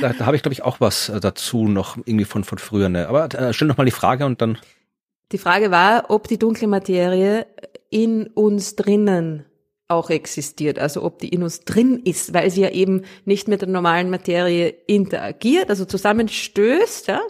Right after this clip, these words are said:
Speaker 2: kann dann einfach dunkle Materie in uns drinnen sein.
Speaker 1: Ja.
Speaker 2: Würde ich auch sagen, ja.
Speaker 1: <laughs>
Speaker 2: Also es ist ja so wie zum Beispiel, wir wissen so nicht, was es ist, ja. Wir wissen ja nicht, was die dunkle Materie ist, aber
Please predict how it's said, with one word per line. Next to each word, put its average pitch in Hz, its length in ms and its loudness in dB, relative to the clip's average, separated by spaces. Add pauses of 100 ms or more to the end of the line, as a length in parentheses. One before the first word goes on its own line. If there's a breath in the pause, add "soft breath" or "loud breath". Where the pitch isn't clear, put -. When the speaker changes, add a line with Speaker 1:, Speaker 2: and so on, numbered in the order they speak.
Speaker 2:
kann 226 220 -2
dann 233 120 -2
einfach 214 260 -4
dunkle 233 260 -2
Materie 220 340 4 (220)
in 302 180 0
uns 302 260 -2
drinnen 330 320 2
sein. 160 280 2 (1500 loud breath)
Speaker 1:
Ja. 98 840 -2 (880)
Speaker 2:
Würde 254 200 -2
ich 285 100 -4
auch 165 120 -2
sagen, 151 420 0
ja. 160 200 -4 (340 loud breath)
Speaker 1:
<laughs> - 340 -14
Speaker 2:
Also 202 220 4
es 220 120 0
ist 240 140 2
ja 254 100 2
so 240 220 2
wie 240 100 2
zum 240 160 2
Beispiel, 226 480 0
wir 214 100 4
wissen 247 200 2
so 226 100 0
nicht, 208 180 2
was 156 220 0
es 165 100 -8
ist, - 220 -6
ja. 170 240 -4
Wir 160 140 -4
wissen 170 240 -8
ja 151 60 -6 (100)
nicht, 156 340 -16
was 165 80 -14
die - 120 -18
dunkle 160 240 -6
Materie 139 300 -4
ist, - 240 -2
aber 151 280 0